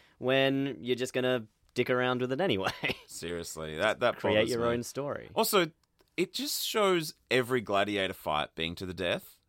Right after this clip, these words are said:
Speaker 1: Mm.
Speaker 2: And this is maybe the grade seven history teacher coming out in me, but that just didn't happen. Gladiators so rarely killed each other. They were, like, freaking valuable commodity. It took so long to train one up,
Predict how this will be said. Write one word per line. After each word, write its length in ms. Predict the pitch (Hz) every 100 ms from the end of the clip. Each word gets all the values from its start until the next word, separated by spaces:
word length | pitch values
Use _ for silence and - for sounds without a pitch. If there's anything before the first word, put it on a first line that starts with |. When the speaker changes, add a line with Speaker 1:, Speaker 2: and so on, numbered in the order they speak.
| -
Speaker 1:
Mm. 220 | 95 92
Speaker 2:
And 180 | 95 107
this 140 | 131 156
is 200 | 139 -
maybe 320 | 104 98 95
the 80 | 92
grade 240 | 92 90
seven 260 | 92 85 85
history 260 | 90 82
teacher 260 | 80 80 80
coming 260 | 90 87
out 100 | 101
in 80 | 95
me, 120 | 87
but 180 | 95 131 - - - - - _ _
that 180 | 202 320
just 220 | 320 247
didn't 320 | 202 208 208 160
happen. 560 | 160 214 226 220 190
Gladiators 600 | 165 208 226 226 220 214
so 760 | - - 190 190 196 190 196 180
rarely 520 | 156 170 175 175 165
killed 360 | 156 175 202 208
each 220 | 208 -
other. 180 | 180 151
They 160 | 165
were, 80 | 220
like, 160 | 226 220
freaking 640 | - 175 190 190 196 190
valuable 880 | 143 123 160 170 180 170 165 165 160 -
commodity. 640 | 160 151 151 170 143 131
It 160 | 170 170
took 160 | 175
so 420 | - - 170 170 190
long 420 | 180 160 160 160
to 100 | 143
train 460 | - - 139 170
one 180 | 170 170
up, 440 | 147 151 156 151